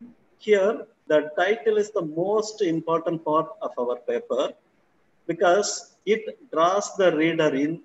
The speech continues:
and tells them what you are presenting. So once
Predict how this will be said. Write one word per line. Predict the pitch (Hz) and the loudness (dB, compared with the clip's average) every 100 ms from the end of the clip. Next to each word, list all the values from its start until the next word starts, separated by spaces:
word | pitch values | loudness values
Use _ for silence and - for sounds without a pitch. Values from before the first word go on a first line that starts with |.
| 147 | -8
and | 131 131 - | -6 -6 -2
tells | 156 156 | -2 -2
them | - 156 147 | -2 -4 -4
what | 123 147 147 | -4 -4 -4
you | 123 127 123 | -6 -2 -2
are | 127 - | -2 -6
presenting. | 110 - 117 - - _ _ _ _ _ _ _ _ | -12 -12 -16 -14 -18 _ _ _ _ _ _ _ _
So | - 143 | -2 0
once | 143 175 202 - | 2 2 -2 -10